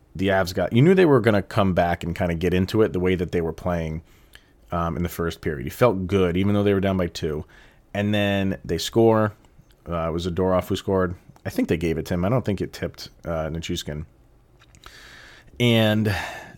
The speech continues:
then, you know, they, they get back up or back down by one, and then they give up a goal. Then they score again, down by one, then they give up a goal. And it was just like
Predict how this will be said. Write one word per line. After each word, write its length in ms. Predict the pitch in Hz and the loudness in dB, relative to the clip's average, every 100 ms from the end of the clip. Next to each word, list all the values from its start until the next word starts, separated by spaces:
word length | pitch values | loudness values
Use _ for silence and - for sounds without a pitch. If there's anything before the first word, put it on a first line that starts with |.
| - | -2
then, 340 | 113 110 107 - - | 2 4 2 -2 -2
you 80 | 101 | 2
know, 160 | 87 | 2
they, 160 | 82 87 | 2 0
they 180 | - 82 | 0 -2
get 220 | 87 - _ _ _ _ _ _ _ _ _ _ _ _ _ - _ _ _ | -2 -4 _ _ _ _ _ _ _ _ _ _ _ _ _ -20 _ _ _
back 240 | 151 135 139 | 0 2 2
up 180 | 127 - _ _ _ _ _ | 0 -4 _ _ _ _ _
or 120 | 92 | -6
back 260 | 82 110 - - - 82 104 - 92 | -2 -2 -2 -8 -14 -12 -12 -12 -2
down 280 | 110 107 113 | 4 4 6
by 140 | 104 | 6
one, 420 | 101 101 101 101 98 _ _ _ - | 6 6 4 2 -4 _ _ _ -6
and 80 | |
then 80 | 87 | -4
they 80 | 80 | -2
give 140 | 90 | -2
up 120 | 85 - | -4 -6
a 40 | |
goal. 240 | 85 - - - - | -8 -8 -14 -16 -2
Then 180 | 95 | 2
they 220 | 107 101 90 95 | 4 2 0 -6
score 320 | - 143 131 | 0 4 6
again, 260 | 113 107 | 6 2
down 200 | 98 98 | 4 4
by 80 | 95 | 4
one, 240 | 92 92 87 | 2 2 0
then 100 | 85 | -2
they 80 | |
give 140 | 85 85 | -4 -4
up 100 | 76 | -6
a 60 | |
goal. 320 | - 76 71 - | -6 -8 -8 -6
And 140 | 90 | -4
it 60 | 90 | -2
was 180 | 90 92 | -2 -2
just 180 | 98 | -4
like 300 | 90 80 - | -4 -8 -10